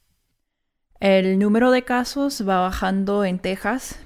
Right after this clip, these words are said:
pero el estado tuvo muchísimos problemas desde el treinta y uno de mayo, que es un día feriado aquí en los Estados Unidos.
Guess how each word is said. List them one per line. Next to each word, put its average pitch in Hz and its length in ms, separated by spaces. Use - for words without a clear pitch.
pero 190 260
el 175 80
estado 180 560
tuvo 214 320
muchísimos 190 560
problemas 202 600
desde 180 240
el 165 100
treinta 165 320
y 156 60
uno 165 180
de 175 100
mayo, 185 480
que - 120
es - 120
un 170 160
día 147 260
feriado 170 460
aquí 170 220
en 165 80
los 170 180
Estados 156 440
Unidos. 175 420